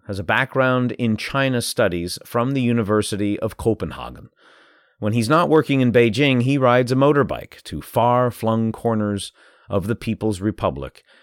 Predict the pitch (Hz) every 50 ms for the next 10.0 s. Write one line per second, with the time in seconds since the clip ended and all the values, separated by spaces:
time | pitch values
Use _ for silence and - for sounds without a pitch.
0 | _ _ _ - 101 120 127 117 117 107 - 120 113 107 101 101 87 82 - 104
1 | - - 135 139 120 98 85 87 98 107 107 95 87 87 - - 78 76 78 71
2 | - 76 71 71 69 71 82 95 87 - - - 58 - - - - - _ _
3 | _ _ _ _ _ _ _ _ _ - _ _ 90 80 82 117 131 131 - -
4 | 110 110 - - - - 117 101 95 - - 113 101 95 92 90 78 - _ _
5 | _ _ _ _ 147 143 123 135 127 - - 127 123 120 - - 120 113 104 87
6 | 101 98 - - 107 92 87 85 92 110 127 120 - 120 123 123 120 _ _ _
7 | _ _ _ _ _ _ - 104 - - - 110 110 107 107 104 107 104 104 101
8 | - _ _ - - 117 110 101 98 - - 90 87 - - 101 95 78 67 67
9 | - - - _ - - 87 80 82 92 107 110 107 104 92 - 90 87 87 85